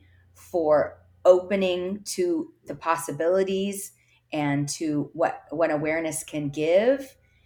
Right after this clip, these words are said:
trust that. And with the idea of the breadcrumbs in mind, follow those breadcrumbs as you do the practice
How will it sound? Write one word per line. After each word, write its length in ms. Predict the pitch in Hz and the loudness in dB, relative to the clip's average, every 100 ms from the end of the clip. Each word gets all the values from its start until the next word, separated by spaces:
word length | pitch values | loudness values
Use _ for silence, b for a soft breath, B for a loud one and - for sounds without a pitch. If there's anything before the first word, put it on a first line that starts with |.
| _ _ _ _ | _ _ _ _
trust 680 | - - 190 - - - - | -2 4 4 4 -4 -8 0
that. 460 | 151 143 - - - b b b - | 2 2 -2 -8 -8 b b b -2
And 300 | 180 170 160 - _ _ _ _ | -2 -2 -8 -16 _ _ _ _
with 260 | 175 196 196 | -2 -2 0
the 120 | 196 | 4
idea 420 | 175 170 190 185 | 4 4 6 6
of 100 | 165 | 6
the 80 | 170 | 0
breadcrumbs 680 | 156 202 214 - 190 165 160 | 4 4 4 0 -2 -2 -4
in 160 | 160 156 | -4 -2
mind, 400 | 151 151 151 - _ _ _ _ _ _ _ _ | -2 -2 -4 -10 _ _ _ _ _ _ _ _
follow 540 | - 226 214 226 220 | -4 4 6 6 4
those 280 | 196 185 - | 6 4 2
breadcrumbs 760 | - 170 165 - 160 156 147 - b b b - | 4 4 4 -2 -4 -2 -6 -8 b b b -2
as 580 | 175 180 180 175 175 - | 4 6 6 4 0 -8
you 180 | 165 156 | -8 -6
do 240 | 156 165 | -4 -4
the 100 | 151 | -4
practice 960 | 147 156 151 147 - 113 143 - - | -6 -2 -2 -2 -2 -2 -2 -8 -12